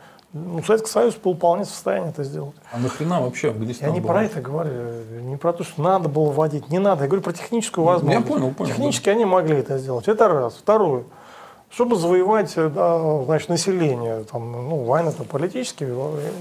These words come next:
Speaker 1: то есть гражданская война, там, да, политический фактор основной. Э, Советский Союз мог, э,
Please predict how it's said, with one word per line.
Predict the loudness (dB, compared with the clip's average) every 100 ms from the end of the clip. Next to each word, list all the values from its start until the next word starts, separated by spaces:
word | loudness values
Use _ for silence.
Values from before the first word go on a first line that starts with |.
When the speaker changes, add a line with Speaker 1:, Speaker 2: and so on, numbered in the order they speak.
| -10
Speaker 1:
то | -10
есть | -6
гражданская | 0 2 2 0 -2 -2
война, | -2 -4
там, | -6 -12 -10 -10
да, |
политический | -6 -4 -4 -8 -6
фактор | -4 -2 -4
основной. | -6 -6 -8 -8 -14 -20 -20 -20 -20 -20 -20 _ -8
Э, | -6 2
Советский | 2 2 4
Союз | 4 4 2
мог, | 0 4
э, | 4 6 6 2